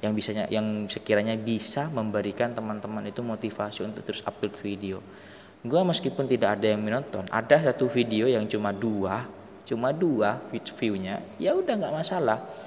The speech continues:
Paling penting itu gue upload video setiap hari, mau satu, mau dua, intinya upload video setiap hari. Terkait teman-teman suka, saya serahkan gitu kan. Nah,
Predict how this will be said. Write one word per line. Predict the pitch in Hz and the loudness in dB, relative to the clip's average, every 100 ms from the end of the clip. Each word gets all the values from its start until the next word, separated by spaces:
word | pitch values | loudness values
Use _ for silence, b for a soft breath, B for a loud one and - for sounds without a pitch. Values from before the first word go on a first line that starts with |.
| B | B
Paling | B 143 151 147 | B 4 4 0
penting | 143 143 139 | 0 -2 0
itu | 190 185 | 2 4
gue | 151 | 4
upload | 160 135 135 | 2 0 0
video | 120 147 | 0 -2
setiap | 139 117 - | 0 -2 -2
hari, | 98 107 95 - | -2 -2 -4 -6
mau | 95 92 | -6 -4
satu, | 90 135 - 135 120 | -2 -2 -2 -2 -2
mau | 104 104 | -2 -4
dua, | 110 123 117 | -2 0 2
intinya | 143 147 139 165 117 | 2 2 0 2 2
upload | - 135 | 2 -2
video | - 101 | -2 -4
setiap | 101 95 65 | -4 -4 -4
hari. | - - B B B | -6 -10 B B B
Terkait | - 156 151 | 2 6 6
teman-teman | 180 151 147 147 147 | 4 -2 2 2 2
suka, | 147 151 165 | 0 2 4
saya | - 117 104 | 6 6 6
serahkan | 95 - - 101 90 | 0 -6 -4 -4 -4
gitu | 85 82 | -8 -8
kan. | 87 90 - - | -8 -10 -12 -8
Nah, | 101 92 87 | -4 -4 -4